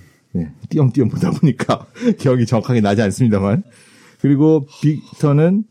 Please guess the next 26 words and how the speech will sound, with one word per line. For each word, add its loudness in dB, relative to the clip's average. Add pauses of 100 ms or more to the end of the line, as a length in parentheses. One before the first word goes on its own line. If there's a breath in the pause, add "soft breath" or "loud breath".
(100)
동생 2
윌리엄과 2
함께 -2
이 -2
제네바로 2
와, -2
이사 0
왔어요. -4 (520 loud breath)
근데 0
그러던 2
중에 2
당시에 2
이제 2
자연 0
철학이라는 0
것들이 -4
이제 -4
막 -8
그 -6 (400 loud breath)
유행을 2
하게 -2
됐는데 -2
그 -6
자연 0
철학에 -2
심취해서 -2